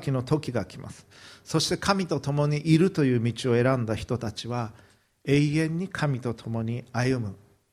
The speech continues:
歩み方を天においてすることができるようになっていくんです。この私たちが生きている世界だけが全てではないということを私たちは覚えなければなりません。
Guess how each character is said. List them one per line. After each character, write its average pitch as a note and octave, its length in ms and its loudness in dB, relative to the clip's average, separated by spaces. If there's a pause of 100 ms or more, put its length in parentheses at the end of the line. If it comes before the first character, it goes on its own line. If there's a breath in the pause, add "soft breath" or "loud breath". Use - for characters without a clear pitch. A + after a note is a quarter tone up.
(220)
歩 A#2 300 0
み A2 100 -4
方 B2 320 -6
を G#2+ 180 -4 (1900)
天 C#3+ 220 4
に A2+ 120 -2
お G#2+ 100 -4
い G2 60 -6
て G#2 100 -8
す - 160 -6
る A#2 80 0
こ A#2 120 -4
と C3 80 -2
が A#2 80 0
で A2 160 -2
き C3 120 -6
る A#2 80 0
よ G2+ 120 -2
う G#2+ 40 -4
に C3 120 -2
な A#2 120 0
っ - 20 -12
て - 140 -16
い E2 40 -12
く - 120 -20
ん - 40 -20
で - 100 -20
す。 - 60 -20 (920 soft breath)
こ D#3 140 -2
の F3+ 400 2 (120)
私 D3+ 380 0
た C#3+ 100 -2
ち C3+ 120 -10
が B2+ 100 -2
生 D3 100 2
き - 120 -12
て D3 100 0
い C3 60 2
る B2 80 0
世 E3 160 -4
界 C#3+ 260 -2
だ A#2+ 140 0
け F3+ 140 -6
が E3 100 0
全 D#3 280 -4
て C3+ 120 -4
で B2+ 100 -2
は A2+ 140 -2
な D#3+ 220 -2
い A3 80 -6
と D3+ 100 -6
い - 20 0
う B2+ 60 -4
こ A#2 120 -8
と A#2+ 120 -6
を - 20 -4
私 G#2+ 340 -6
た A2 120 -8
ち - 120 -10
は A#2 80 -2
覚 B2 200 0
え B2+ 40 0
な B2 120 -4
け B2 120 -8
れ A#2 80 -6
ば G#2+ 140 -8
な F#2+ 100 -10
り G2+ 100 -14
ま G2+ 100 -14
せ - 160 -14
ん。 G2+ 80 -14